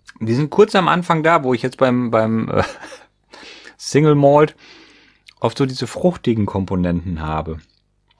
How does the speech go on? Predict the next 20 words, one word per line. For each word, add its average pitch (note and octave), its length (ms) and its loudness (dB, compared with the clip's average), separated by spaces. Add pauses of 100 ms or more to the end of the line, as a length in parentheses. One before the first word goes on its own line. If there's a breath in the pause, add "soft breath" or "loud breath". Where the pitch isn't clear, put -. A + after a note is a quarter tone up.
(360)
Habe F#2 140 -6
ich G#2 80 -6
hier C#3+ 220 2
dieses A2 460 -4
Vanille, D3 420 0
Karamell, C#3+ 720 2 (3500 loud breath)
leicht, B2 560 -4 (1120)
äh, G2+ 180 0
Politur C3+ 680 0
und A#2+ 120 -4
dann G#2 160 2
geht's F2 160 -2
ab - 200 -8
in F#2+ 120 -4
das E2 240 -6
Holzspiel, E2 640 -4 (120)
nennen G2 220 2
wir's G2 140 -2
mal F2+ 120 -2
so. F2 240 -4